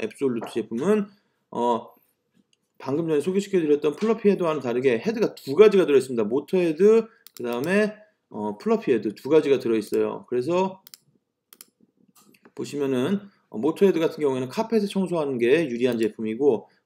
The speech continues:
플러피 헤드 같은 경우에는, 어, 하드 플로어, 장판, 뭐 등등등, 타일 바닥 등등을, 어, 청소하는 데 좋은 제품인데 두 가지가 들어가 있고 이 제품은 헤파 필터도 적용이 돼 있는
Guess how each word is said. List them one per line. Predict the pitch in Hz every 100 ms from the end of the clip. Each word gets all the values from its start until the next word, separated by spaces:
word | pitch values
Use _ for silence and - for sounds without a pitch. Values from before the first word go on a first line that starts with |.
| _
플러피 | 165 165 156
헤드 | 131 120
같은 | 107 117
경우에는, | 110 113 151 202 202 - -
어, | 107
하드 | 180 202 202
플로어, | - 120 107 143 196
장판, | 190 120 123 113 143 190 - -
뭐 | -
등등등, | - 151 139 110 107
타일 | 196 208
바닥 | 196 139 117
등등을, | 135 139 143 196 226 - _ _ -
어, | 107
청소하는 | 170 180 165 131
데 | 113 107
좋은 | 117 113
제품인데 | 104 110 117 110 139
두 | - 143
가지가 | 160 143 120
들어가 | 113 110
있고 | 107 113
이 |
제품은 | 110 - 117
헤파 | 131 208 247
필터도 | 226 196 120 123
적용이 | 123 117 117 104
돼 | 117
있는 | 120 113 170